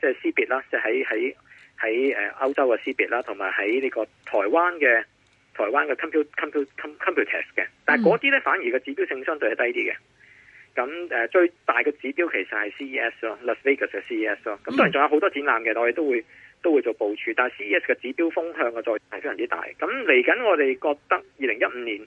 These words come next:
Speaker 1: 最有機會係兩個板塊嘅，一個就係，呃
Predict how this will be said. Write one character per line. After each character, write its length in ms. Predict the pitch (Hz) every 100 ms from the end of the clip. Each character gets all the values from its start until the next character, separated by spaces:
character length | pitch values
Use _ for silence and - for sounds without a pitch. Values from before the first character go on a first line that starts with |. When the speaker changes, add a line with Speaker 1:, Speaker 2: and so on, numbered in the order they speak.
| - - - - _
Speaker 1:
最 180 | - 160
有 140 | 156 151
機 160 | 185
會 180 | 170 127
係 40 | 123
兩 180 | 110
個 80 | 117
板 260 | 117 107 -
塊 220 | 127 101
嘅， 160 | 101 - -
一 40 |
個 160 | - 117
就 80 |
係， 500 | 104 107 101 104 104 -
呃 500 | 107 104 101 101 104